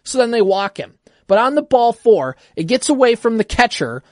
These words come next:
Uh, I believe it's Tucker Barnhart. And all of a sudden, Nick Gordon, who's on third base, gets caught in no man's land 'cause he sees the ball bounce.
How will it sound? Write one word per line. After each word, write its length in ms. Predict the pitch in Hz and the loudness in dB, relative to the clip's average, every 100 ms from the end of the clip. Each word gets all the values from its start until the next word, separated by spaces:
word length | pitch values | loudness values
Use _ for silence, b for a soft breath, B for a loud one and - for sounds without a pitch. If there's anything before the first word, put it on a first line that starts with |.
| _ _ - | _ _ -6
Uh, 180 | 147 151 | 0 0
I 40 | |
believe 300 | 147 175 220 | 0 -4 -2
it's 160 | 190 - | -2 0
Tucker 280 | 196 170 151 | -2 0 -2
Barnhart. 680 | 156 151 165 143 113 117 b b b _ | -2 -2 -4 -6 -8 -10 b b b _
And 640 | 175 175 170 170 165 151 - _ _ | -2 0 2 0 -2 -6 -10 _ _
all 160 | 180 247 | 0 0
of 100 | 240 | -2
a 60 | |
sudden, 560 | 220 - 269 185 151 190 _ _ _ _ _ _ _ _ _ _ _ _ _ _ | -4 2 2 2 -4 -8 _ _ _ _ _ _ _ _ _ _ _ _ _ _
Nick 300 | 165 233 - | 0 0 2
Gordon, 380 | 233 226 190 165 | 2 2 0 -4
who's 200 | 185 190 | -2 0
on 160 | 180 | -2
third 340 | 165 - 214 185 | -2 -2 -2 2
base, 300 | 220 196 - | 0 0 0
gets 220 | 190 - | 0 -2
caught 340 | - 208 247 - | -6 -4 -4 0
in 220 | 196 180 | 0 2
no 160 | 180 269 | 4 4
man's 400 | 254 156 143 - | 2 -2 -4 -4
land 280 | 147 180 | -4 -4
'cause 140 | 202 190 | -6 -8
he 80 | 170 | -8
sees 280 | - 233 | -6 -4
the 100 | 196 | 0
ball 280 | 196 185 202 | 2 2 2
bounce. 520 | - 208 185 151 - | 2 0 0 -6 -10